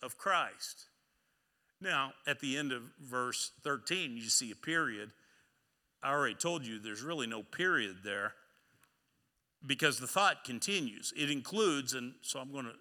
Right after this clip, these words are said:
start reading verse fourteen, and it, it continues the line of thought of what you see underlined on the screen.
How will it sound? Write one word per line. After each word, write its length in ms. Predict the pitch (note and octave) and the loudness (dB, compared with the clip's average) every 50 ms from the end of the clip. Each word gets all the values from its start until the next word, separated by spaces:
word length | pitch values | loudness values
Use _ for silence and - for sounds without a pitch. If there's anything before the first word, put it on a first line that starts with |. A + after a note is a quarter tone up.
| - _ | -14 _
start 300 | - - - C3+ B2+ A#2+ | -6 -2 0 0 0 2
reading 320 | B2+ C3 C3+ B2+ A#2 A2+ | 2 0 0 0 -2 -4
verse 180 | G#2+ A#2 A#2 - | -6 -6 -6 -6
fourteen, 540 | - - D#3 E3 D3+ - - G#2+ G2 G#2 A2+ _ _ _ _ _ _ _ _ _ _ _ _ _ _ - | -4 -2 -2 -2 -2 -4 -8 -10 -10 -14 -16 _ _ _ _ _ _ _ _ _ _ _ _ _ _ 4
and 180 | C#3 C#3 C3+ C3+ | 6 6 6 6
it, 160 | C3 C3+ C3+ - - - _ _ _ _ _ _ _ _ _ _ _ | 2 0 -2 -6 -16 -20 _ _ _ _ _ _ _ _ _ _ _
it 160 | - D3+ C#3 A#2 - - - - _ | -4 -2 -2 -2 -6 -12 -20 -16 _
continues 760 | - F3 E3 D#3 - B3+ B3 G#3 D3+ A#2+ G2+ F#2+ - - - - | -2 -2 0 4 6 6 6 6 4 0 -4 -4 -6 -6 -4 -4
the 100 | C#3 B2+ | -2 2
line 280 | C3 C#3 D3 D#3 D#3 | 6 6 8 8 6
of 100 | D3+ B2 | 4 0
thought 320 | - - E3+ D3 A#2+ G#2+ - - - | 2 4 6 6 6 2 -2 -10 -10
of 160 | - A#2+ A2+ A2+ | -10 -10 -6 -4
what 160 | C3 C#3 C#3 | -6 -6 -6
you 80 | C3 | -4
see 260 | A2+ - - D3 C3+ C3+ | -2 -2 -2 -2 -2 -2
underlined 540 | C3+ C#3 C3 B2+ A#2+ A2+ A#2 A#2+ A#2 A2 | -2 -2 -4 -4 -2 0 0 0 -2 -4
on 140 | A#2 A#2 A2 | -6 -8 -8
the 80 | G#2+ - | -6 -4
screen. 480 | - - - D#3 D3 C3+ A#2 G2+ F2+ | -4 -4 -4 -4 -6 -6 -8 -12 -14